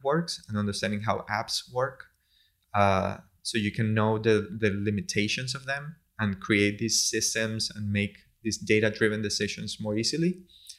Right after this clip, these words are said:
If you're working in, in, uh, say, healthcare, understanding some of the dynamics of those systems. If you're working in fintech, you have to understand banks and banking and finance. If you,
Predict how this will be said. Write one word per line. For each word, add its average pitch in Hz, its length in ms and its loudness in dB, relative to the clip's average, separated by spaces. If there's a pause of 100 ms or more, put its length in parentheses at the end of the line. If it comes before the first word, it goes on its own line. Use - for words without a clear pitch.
(300)
If 110 140 -2
you're 107 160 6
working 110 340 2
in, 101 360 2 (100)
in, 101 180 0 (160)
uh, 95 300 -4 (200)
say, 104 300 2
healthcare, 107 760 4 (300)
understanding 107 640 2
some 104 200 0
of 101 100 0
the 107 120 4
dynamics 101 480 0
of 95 120 -6
those 104 260 -2
systems. 117 720 -2
If 104 120 -8
you're 104 120 2
working 107 300 2
in 101 140 0
fintech, 107 640 2 (300)
you 107 100 -4
have 101 160 -2
to 110 80 -4
understand 98 640 -2
banks 101 480 2
and 98 240 -4
banking 104 800 -2
and 95 120 -8
finance. 110 800 -2 (440)
If 107 260 -4
you, 101 560 2